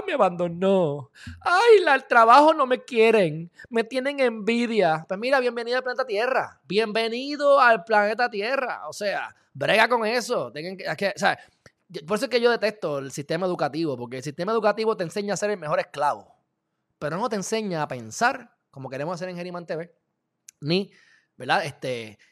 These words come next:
te dan la inteligencia emocional que tú quieres. Ah, ya, que la, que si fulano de tal es un genio. Sí, un genio sumando dos más dos es cuatro, pero lo pones en la, lo pones en la vida y es un desastre.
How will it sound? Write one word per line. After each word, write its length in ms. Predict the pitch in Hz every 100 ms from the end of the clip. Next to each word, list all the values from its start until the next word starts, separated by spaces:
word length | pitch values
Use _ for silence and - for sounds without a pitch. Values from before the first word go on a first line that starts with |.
| -
te 200 | 156 151
dan 320 | 175 208 214 -
la 120 | 151
inteligencia 840 | 151 156 143 139 175 - 196 175
emocional 800 | 147 143 127 - 127 120 151 151
que 140 | 131 107
tú 160 | 120
quieres. 380 | 120 107 85 - _ _ _ _ _
Ah, 460 | 170 190 165 131 110
ya, 60 |
que 80 | 127
la, 120 | 120
que 140 | 117 135
si 120 | 139
fulano 340 | 151 151 180
de 80 | 185
tal 160 | 180 185
es 60 |
un 160 | 180 156
genio. 440 | 110 202 156 113
Sí, 140 | 98 185
un 140 | 185
genio 340 | 170 240 233 175
sumando 320 | 160 175 202
dos 120 | 165
más 140 | 143
dos 120 | 131 175
es 80 | 185
cuatro, 360 | 131 110 117
pero 140 | 117 117
lo 100 | 113
pones 280 | 135 170
en 120 | 180 185
la, 80 | 143
lo 100 | 127
pones 240 | 139 170
en 80 | 185
la 120 | 175
vida 280 | 185 170 147 - _ _ _ _
y 60 | 127
es 40 |
un 120 | 135 135
desastre. 640 | 123 - 113 - -